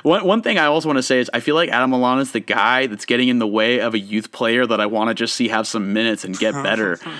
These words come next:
Speaker 1: Like, that's the hard part about watching him play. Like, "Yeah, he's fine, but, like, I'd rather just see somebody, like, trying to, like, frag out," you know what I mean? And, and see what they can get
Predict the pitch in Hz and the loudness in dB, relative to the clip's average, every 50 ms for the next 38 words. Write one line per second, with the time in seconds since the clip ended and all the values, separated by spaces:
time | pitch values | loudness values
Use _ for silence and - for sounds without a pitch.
0 | - - - - 135 139 143 123 147 156 165 160 - - 175 151 135 143 147 147 | -14 -14 -6 -2 0 0 2 2 2 2 2 0 0 0 0 2 2 2 2 2
1 | 143 - 156 143 135 131 127 123 127 131 127 123 127 127 120 117 - 131 131 127 | 2 2 2 2 2 2 2 2 2 2 2 2 0 0 0 0 2 2 2 4
2 | 127 127 123 139 156 180 208 226 202 - - - - 104 104 110 123 139 151 151 | 2 2 2 2 2 2 2 0 -2 -6 -6 -2 0 0 2 2 2 2 2 0
3 | 151 131 123 117 107 104 120 120 120 127 139 160 185 185 175 151 - - 147 135 | 0 2 2 0 2 0 0 2 2 2 4 2 2 2 0 -4 -2 -2 -2 -2
4 | 127 - 135 131 127 123 120 113 104 98 90 85 - - 123 113 113 117 113 110 | 0 0 0 2 2 2 2 0 0 -2 -2 -4 -4 -2 0 0 2 2 2 0
5 | 101 101 - - - - 113 107 104 107 101 107 107 110 98 90 104 - 110 110 | 0 -2 -2 -4 -2 0 2 2 2 2 2 2 2 2 2 0 -2 -2 -2 -2
6 | 107 107 110 110 107 107 110 113 113 117 117 113 104 101 98 92 85 90 98 101 | 0 0 0 0 0 0 2 2 2 2 2 0 0 0 -2 -4 -4 -4 -4 -4
7 | 101 98 - - - - 123 113 117 113 113 110 107 - 98 95 90 - - - | -4 -6 -6 -8 -2 -2 0 0 0 0 0 -2 -4 -2 -6 -6 -8 -6 -4 -2
8 | 104 110 107 98 - | -2 0 0 -2 -4